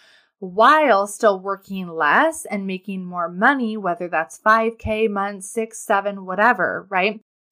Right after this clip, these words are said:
I can help. And so I wanted to share right now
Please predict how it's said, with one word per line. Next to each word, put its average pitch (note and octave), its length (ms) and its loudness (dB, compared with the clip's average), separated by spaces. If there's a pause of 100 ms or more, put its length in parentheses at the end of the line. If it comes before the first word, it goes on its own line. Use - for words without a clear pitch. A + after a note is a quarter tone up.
(520)
I A#3+ 120 4
can C#4 140 -2
help. D#4 360 2
And A3+ 120 -2
so A#3+ 100 2
I A#3 160 4
wanted A3 240 -2
to A#3+ 120 -2
share G#3 340 0
right G3 260 -4
now A#3 360 2